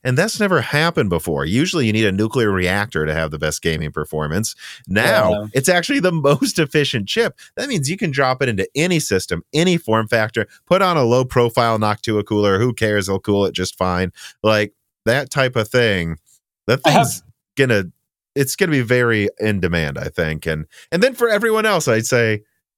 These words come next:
Speaker 1: "Yeah, but if you want multi-threading, who cares if it's twenty percent worse?" It's
Speaker 2: Yeah.
Speaker 1: seven nine fifty X. It's five hundred bucks now or something at Micro Center. <laughs>
Speaker 2: When you think about small form factor, especially, I have an Intel twelfth gen laptop, and I have a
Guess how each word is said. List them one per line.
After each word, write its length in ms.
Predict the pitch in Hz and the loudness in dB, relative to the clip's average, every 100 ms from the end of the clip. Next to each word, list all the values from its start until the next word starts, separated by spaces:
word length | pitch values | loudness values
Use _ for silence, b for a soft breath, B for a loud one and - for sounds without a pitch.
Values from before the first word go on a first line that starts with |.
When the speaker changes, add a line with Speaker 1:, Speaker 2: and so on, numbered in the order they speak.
| _ _ | _ _
Speaker 1:
"Yeah, 60 | - | -10
but 80 | - | -8
if 80 | 110 | -2
you 60 | 131 | 0
want 180 | 139 151 | 2 2
multi-threading, 800 | 131 127 113 104 92 76 71 76 _ _ - | 0 0 -2 0 0 0 -6 -10 _ _ -6
who 80 | |
cares 360 | 113 - 120 107 | -4 2 2 0
if 40 | 95 | -6
it's 120 | - | -4
twenty 240 | 95 82 | -2 -2
percent 340 | 76 76 78 - | -2 -4 -6 -4
worse?" 400 | 71 - - - _ _ _ - | -6 -6 -10 -14 _ _ _ -2
It's 60 | 127 | 0
Speaker 2:
Yeah. 80 | 113 | 2
Speaker 1:
seven 220 | 110 101 | 2 2
nine 140 | 101 92 | 0 2
fifty 360 | 92 85 85 | 0 0 0
X. 220 | 76 76 | 0 -4
It's 180 | - - - | -8 -10 -12
five 340 | - 117 101 | -4 -2 0
hundred 260 | 101 87 78 | -2 -2 -2
bucks 260 | 104 110 - | -2 -2 -6
now 100 | 78 | -6
or 80 | 78 | -6
something 320 | 85 76 78 | -6 -6 -8
at 80 | 69 | -6
Micro 300 | 80 92 80 | -8 -6 -6
Center. 320 | - - - | -6 -10 -8
<laughs> 80 | - | -4
Speaker 2:
When 100 | 175 | 0
you 60 | 156 | 0
think 140 | 175 | 2
about 180 | 175 143 | 2 2
small 200 | - 135 | 2 0
form 260 | - 123 120 | 2 -2 2
factor, 260 | 127 117 | 0 2
especially, 580 | 110 - 117 113 113 107 | -4 2 2 2 0 0
I 120 | 107 | 0
have 200 | 123 156 | 2 2
an 180 | 151 135 135 | 2 -2 -6
Intel 320 | 143 139 135 | -4 0 0
twelfth 360 | - 135 131 - | 0 -2 0 0
gen 180 | 135 113 | -2 0
laptop, 540 | 113 110 120 110 104 B B - | 0 0 0 0 -2 B B -6
and 140 | 113 | -2
I 360 | 107 104 104 92 | 0 0 -4 -6
have 400 | - 120 113 110 - | -2 0 0 -4 -6
a 520 | 117 110 110 107 104 | -2 2 2 0 -2